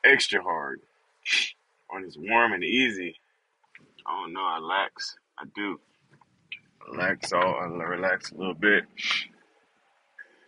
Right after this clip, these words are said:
But when it, when it get cold, I don't know, my focus turns up a little bit. 'Cause I'm doing stuff, you know,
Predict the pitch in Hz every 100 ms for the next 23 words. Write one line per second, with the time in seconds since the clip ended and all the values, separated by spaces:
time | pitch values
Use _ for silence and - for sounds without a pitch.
0 | - _ _ _ _ _ _ _ _ _
1 | _ _ _ - 69 82 73 - _ _
2 | 80 82 - - 98 110 117 104 90 80
3 | _ _ _ _ _ _ _ _ - 67
4 | 80 92 67 - - 120 107 98 - 101
5 | 87 82 80 80 78 78 73 - _ _
6 | _ _ _ _ _ _ _ _ _ _
7 | _ _ _ _ _ _ _ _ _ _
8 | _ _ - _ _ _ _ _ _ _
9 | _ _ _ _ _ _ _ _ _ _
10 | _ - - 113 - 104 87 82 98 104
11 | 98 101 101 - - 113 95